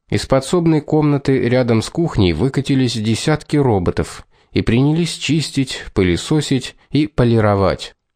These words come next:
Они не обращали на пришельца никакого внимания и лишь объезжали его ноги, пока он продолжал осмотр. В резиденции не было постоянных служащих.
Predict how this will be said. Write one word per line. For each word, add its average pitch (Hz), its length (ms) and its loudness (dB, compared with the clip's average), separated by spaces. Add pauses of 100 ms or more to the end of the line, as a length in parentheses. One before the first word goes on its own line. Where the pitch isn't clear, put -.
(180)
Они 175 240 2
не 208 100 2
обращали 180 540 0
на 165 140 2
пришельца 156 560 0
никакого 139 640 2
внимания 95 720 2 (340)
и 107 80 -2
лишь 117 240 0
объезжали 113 580 0
его 117 280 0
ноги, 143 340 0
пока 87 340 0
он 139 160 2
продолжал 104 600 0
осмотр. 101 580 0 (760)
В 104 100 2
резиденции 170 600 0
не 139 240 2
было 95 220 2
постоянных 95 680 0
служащих. 82 760 -4